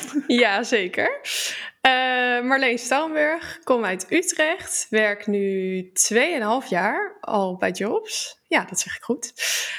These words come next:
Eh, derde opdracht momenteel. Ik zit bij, eh, N S, Nederlandse Spoorwegen. Eh, inmiddels alweer een jaar en een maand.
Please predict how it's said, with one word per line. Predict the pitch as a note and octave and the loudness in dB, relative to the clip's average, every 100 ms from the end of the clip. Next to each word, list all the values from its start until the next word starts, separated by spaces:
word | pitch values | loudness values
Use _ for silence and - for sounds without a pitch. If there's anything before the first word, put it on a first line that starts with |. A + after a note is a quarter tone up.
| - - | -12 2
Eh, | A#3+ A#3 A3+ A3+ A3 G3 - | 2 4 2 0 0 -4 2
derde | A3+ A#3+ D#4 D#4+ | 4 4 2 -2
opdracht | D4+ - D4 D4 | -4 -2 -2 0
momenteel. | C#4 C4 C4+ C4+ C4+ D4+ - - | -2 -2 -2 0 0 -2 -4 -6
Ik | - | -4
zit | - A#3+ | 0 0
bij, | A#3 A3 G#3+ G#3+ G#3 G#3 | 2 0 0 0 0 2
eh, | G#3 | 2
N | A3 D4+ | 2 0
S, | G4+ - | -2 -4
Nederlandse | C4 A#3+ B3 A#3 | 0 0 0 -2
Spoorwegen. | - - B3+ B3 B3 B3+ C4 E4+ - - - - - - | -2 0 0 2 -2 -2 -6 -6 -8 -6 -6 -8 -12 -2
Eh, | G3+ G3+ - | 0 0 0
inmiddels | G#3 A3+ A#3 | 2 2 0
alweer | G3+ G3+ G3+ | 0 0 0
een | G3 | 2
jaar | G3 G3 G3 F#3+ | 2 2 2 0
en | - | 0
een | G3 | 0
maand. | F#3+ F#3+ C4+ D4 - - | 0 2 0 -2 -4 -6